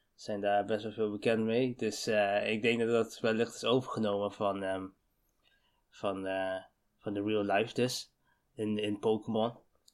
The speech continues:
Maar we weten niet of dat per se voetbalstadions zijn of, eh, of, eh, American footballstadions of honkbalstadions. Maar het ziet eruit dat sport, zeg maar, wel een van de dingen is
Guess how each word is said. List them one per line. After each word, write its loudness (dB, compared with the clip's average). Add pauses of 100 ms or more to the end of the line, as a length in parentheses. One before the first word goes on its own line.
(320)
Maar 8
we 4
weten 6
niet 2 (140)
of 8
dat 2
per 6
se 4
voetbalstadions 4
zijn 4
of, -4
eh, -2 (120)
of, -4
eh, -2 (100)
American 4
footballstadions 0
of -14
honkbalstadions. -2 (420)
Maar 2
het 2
ziet -2
eruit 4
dat 0
sport, 4
zeg -2
maar, 0
wel 0
een -2
van -8
de -6
dingen -4
is -8